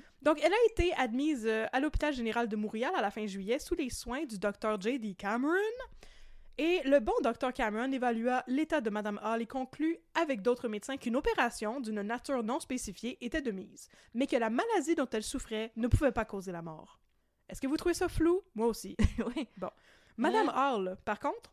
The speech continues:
Speaker 1: n'avait pas du tout l'intention de subir, euh, de subir une opération louche et quelconque. Alors,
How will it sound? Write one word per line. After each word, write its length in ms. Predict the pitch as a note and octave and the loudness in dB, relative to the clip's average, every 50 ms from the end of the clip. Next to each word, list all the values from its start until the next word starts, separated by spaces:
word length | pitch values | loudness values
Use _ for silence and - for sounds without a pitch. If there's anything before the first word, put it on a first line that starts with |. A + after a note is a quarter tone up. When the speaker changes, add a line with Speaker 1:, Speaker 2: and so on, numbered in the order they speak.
| _ - | _ -6
Speaker 1:
n'avait 220 | A#3 A#3 A3+ B3 | -4 2 2 2
pas 180 | A#3+ - E4+ D#4+ | 2 4 2 2
du 160 | A#3 A3+ C4 | 0 -4 -2
tout 120 | - - D4+ | 0 0 0
l'intention 440 | C#4+ C4+ - C4 C4 - - C#4 C#4 | 0 0 -2 -4 -6 -4 -4 -6 -4
de 120 | B3+ C#4+ | -4 -4
subir, 480 | - - - A3+ G3 A#3+ B3+ B3+ B3+ A#3+ | -6 -6 -6 -2 -2 -2 -2 -2 -4 -2
euh, 220 | B3 A#3 A3+ A3 G#3 | -2 -2 -2 -2 -4
de 20 | G#3 | -8
subir 340 | - - B3 A#3+ C#4+ D4 C4 | -8 -6 -2 0 0 0 0
une 240 | C4 A#3+ A3+ A3+ - - | 0 0 0 -2 -4 -2
opération 580 | - C4+ - D4 C4+ A#3+ A#3 A3+ - C#4 B3+ B3 | -4 -2 0 0 0 0 -2 -2 -2 -4 -4 -2
louche 360 | A3+ G#3+ A#3+ C#4 C#4 - - - | -2 0 0 -2 -2 -6 -8 -6
et 120 | B3 A#3+ | -8 -6
quelconque. 640 | - A#3+ G#3 G3 - G#3+ F#3+ G#3 C#4 F4 - - - | -4 -6 -8 -6 -6 -6 -6 -6 -8 -12 -18 -20 -10
Alors, 540 | _ - G#3 G3 G3 G#3+ A3 G#3+ A#3 - _ | _ -4 -2 -2 -2 -4 -6 -8 -12 -16 _